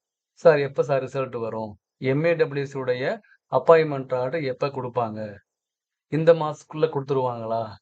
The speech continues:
இல்ல ஜூன் மாசம் வரையும், ஜூன் மாசம் ஆயிருமா? இல்ல மேற்கொண்டு அது தள்ளி போகுமா? வழக்குகள்னால இந்த அப்பாயின்மெண்ட் ஆர்டர வந்து, அ, ஸ்டாப் பண்ணிட்டாங்களா?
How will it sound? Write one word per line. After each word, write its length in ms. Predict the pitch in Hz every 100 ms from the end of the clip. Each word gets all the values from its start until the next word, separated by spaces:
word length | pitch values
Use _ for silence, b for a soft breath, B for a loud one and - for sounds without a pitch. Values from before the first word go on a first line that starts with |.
| _
இல்ல 180 | - 147
ஜூன் 280 | 135 156 165
மாசம் 380 | 156 147 151 139
வரையும், 400 | 139 170 233 214 _ _
ஜூன் 260 | - 151 165
மாசம் 360 | 156 151 156 127
ஆயிருமா? 480 | 120 117 110 113 113 b b b b b
இல்ல 240 | - 156 147
மேற்கொண்டு 720 | 143 165 165 165 160 165 170
அது 380 | 143 139 131 123 117 131
தள்ளி 240 | - 135 139
போகுமா? 640 | 135 120 110 107 110 107 _ _ _ _ -
வழக்குகள்னால 1120 | 143 180 175 180 170 160 147 143 156 185 190 208
இந்த 280 | 151 147 139 139 135 131 127 123
அப்பாயின்மெண்ட் 560 | 135 160 156 143 135
ஆர்டர 280 | 135 131 127
வந்து, 600 | 123 127 147 147 131 120 - _ _ _ _ -
அ, 420 | 147 135 135 131 131 139
ஸ்டாப் 400 | - 143 143 143
பண்ணிட்டாங்களா? 580 | 127 113 113 107 107